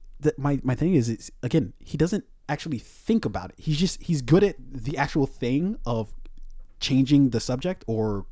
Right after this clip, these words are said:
creating whatever the subject is. But he, it's like, what do you do with it? Like, you, you're not doing that with any sort of master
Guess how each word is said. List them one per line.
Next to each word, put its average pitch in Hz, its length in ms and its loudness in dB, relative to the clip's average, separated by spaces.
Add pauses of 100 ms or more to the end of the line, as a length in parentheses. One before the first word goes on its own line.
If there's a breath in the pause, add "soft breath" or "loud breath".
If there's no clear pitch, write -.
(160)
creating 131 720 0
whatever 120 280 0
the 110 100 -4
subject 113 360 -4
is. 131 260 -2 (560 loud breath)
But - 180 2 (100)
he, 156 200 -6 (440)
it's 170 160 0
like, 160 120 4
what 143 140 8
do 165 80 8
you 147 80 8
do 185 120 6
with 175 200 4
it? - 100 -12
Like, 110 200 -6
you, 143 180 0
you're 139 220 6
not 170 260 0
doing 160 280 8
that 143 180 2
with 123 180 -4
any 151 160 4
sort - 220 2
of 120 100 0
master 131 600 2